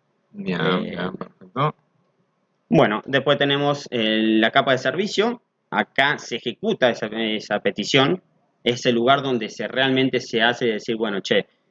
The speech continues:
Speaker 2: eh, haces, declarás la, el example del H T T P punto request y eso que, que ejecuta la petición. Acá se hace, el, la api externa te devuelve algo.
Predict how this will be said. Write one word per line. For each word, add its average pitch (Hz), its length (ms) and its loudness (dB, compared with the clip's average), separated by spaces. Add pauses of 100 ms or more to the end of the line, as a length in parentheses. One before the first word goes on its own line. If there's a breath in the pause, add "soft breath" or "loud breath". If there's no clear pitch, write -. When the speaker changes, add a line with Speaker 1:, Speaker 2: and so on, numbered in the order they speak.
(140)
Speaker 2:
eh, 104 360 6 (400)
haces, 127 540 -2 (120)
declarás 117 680 2
la, 98 400 -6
el 98 240 0
example 120 400 2
del 117 100 4
H 117 140 -2
T 127 120 4
T 151 140 6
P 151 80 -4
punto 147 340 2
request 143 540 -6
y 117 280 4
eso 120 300 0 (100)
que, 110 120 -4
que 110 240 -6
ejecuta 139 540 -2
la 120 100 0
petición. 160 580 -2 (880)
Acá 101 180 -2
se 139 160 2
hace, 147 340 0 (580)
el, 104 380 2
la 107 180 4
api 123 380 2
externa 117 440 -2
te 104 180 -4
devuelve 117 400 4
algo. 143 420 2